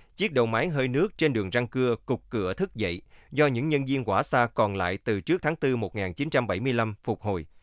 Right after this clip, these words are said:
Đoàn tàu lăn bánh gần bảy mươi cây số, vượt răng Đơn Dương, qua eo Gió, đèo Ngoạn Mục, qua Krông Pha về Tân Mỹ. Nó chỉ chờ cầu Tân Mỹ nối nhịp, bị sập trong chiến tranh,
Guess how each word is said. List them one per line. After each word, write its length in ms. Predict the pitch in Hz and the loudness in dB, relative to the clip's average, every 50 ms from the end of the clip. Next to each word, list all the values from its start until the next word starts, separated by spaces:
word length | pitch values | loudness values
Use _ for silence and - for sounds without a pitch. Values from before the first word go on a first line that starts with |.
| _ _ _ - - _ _ _ - | _ _ _ -20 -20 _ _ _ 2
Đoàn 200 | 135 131 127 120 | 2 2 2 4
tàu 240 | - 127 120 120 | 2 4 4 4
lăn 180 | 123 147 156 147 | 4 2 2 2
bánh 220 | 139 139 185 214 | 2 2 0 0
gần 220 | 151 127 110 104 95 | 0 0 -2 -2 -2
bảy 180 | 98 92 101 | -2 -2 -2
mươi 160 | 143 151 135 127 | 0 -2 -2 -2
cây 160 | - 123 110 | -2 -2 -2
số, 320 | - - 113 135 190 214 - - - _ _ - | 0 0 0 0 -2 -4 -8 -14 -20 _ _ -6
vượt 280 | 113 120 123 117 - | -2 0 0 0 0
răng 360 | - 123 123 135 131 127 123 - | 0 2 4 4 4 2 0 -2
Đơn 240 | 131 127 131 123 113 | -2 -2 0 0 2
Dương, 260 | 127 131 123 113 107 - - | 2 2 2 0 -4 -8 -10
qua 240 | - 110 123 120 117 - | -2 2 2 2 4 2
eo 160 | - 120 120 | 2 2 2
Gió, 320 | 113 110 113 113 135 180 202 - _ | 2 2 0 0 0 -2 -4 -8 _
đèo 220 | 120 113 107 95 | -2 0 0 0
Ngoạn 300 | 92 92 101 90 87 98 | 0 -2 -2 -4 -4 -4
Mục, 160 | 104 98 - - - - - _ - | -4 -6 -8 -10 -16 -20 -20 _ -2
qua 200 | 113 131 127 120 | 2 2 4 4
Krông 240 | - 131 135 131 117 | 2 0 -2 -2 0
Pha 300 | - 135 123 120 117 110 104 | 2 2 4 4 2 2 0
về 160 | 104 104 98 | -2 -2 -2
Tân 240 | - - 156 147 127 | 0 0 0 0 0
Mỹ. 280 | 107 95 82 92 170 - - - _ _ _ _ _ _ _ | -2 -4 -4 -6 -6 -8 -12 -18 _ _ _ _ _ _ _
Nó 140 | - 147 196 | 0 2 2
chỉ 220 | 208 - 131 127 147 | 2 2 0 -2 0
chờ 300 | - 139 120 110 107 101 | 0 2 2 2 2 0
cầu 220 | - 120 110 107 | 0 0 -2 0
Tân 220 | - - 156 143 | 0 0 0 0
Mỹ 200 | 113 98 95 107 | 0 -2 -2 -4
nối 240 | 139 139 135 151 202 | -2 0 0 0 0
nhịp, 240 | 185 131 107 87 - _ - - - - | 0 0 -2 -4 -6 _ -18 -20 -12 -6
bị 140 | - 113 107 | -4 -2 -2
sập 260 | - 135 107 - - | 0 -2 -4 -2 -2
trong 180 | - 123 107 98 | 0 0 0 0
chiến 200 | - 127 131 147 | -2 -2 -2 0
tranh, 180 | 135 120 104 | 0 0 0